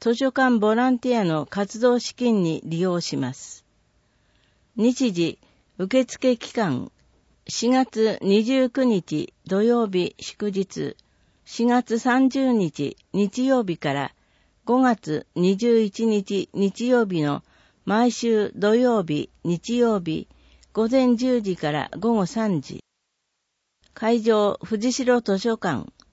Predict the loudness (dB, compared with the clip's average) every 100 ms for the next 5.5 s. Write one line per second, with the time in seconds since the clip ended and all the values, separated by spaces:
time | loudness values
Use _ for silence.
0 | _ _ _ _ _ _ _ _ _ _
1 | _ _ 0 2 4 4 4 2 0 -2
2 | 0 2 4 2 0 -2 -4 -6 -6 -8
3 | _ _ _ _ -6 -2 -2 -4 -6 -4
4 | -4 -8 _ _ _ _ -2 -2 0 -2
5 | -2 -4 -4 -4